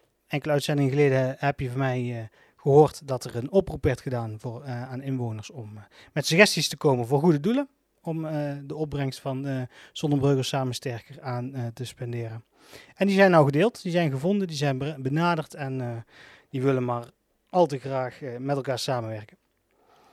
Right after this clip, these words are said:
Er zijn lokale doelen, regionale doelen en landelijke doelen.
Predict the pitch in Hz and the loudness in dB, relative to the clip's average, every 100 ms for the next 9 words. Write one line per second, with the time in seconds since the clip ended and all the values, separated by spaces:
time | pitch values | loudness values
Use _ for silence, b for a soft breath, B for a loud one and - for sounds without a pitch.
0 | b - 107 123 127 123 190 214 180 196 | b -14 -8 -4 -2 2 4 4 4 4
1 | 180 180 - 123 156 170 147 135 120 117 | 2 0 -8 -2 0 2 2 2 0 -4
2 | 120 127 117 160 190 180 160 151 143 156 | -6 -6 -4 -2 -2 -4 -4 -6 -6 -8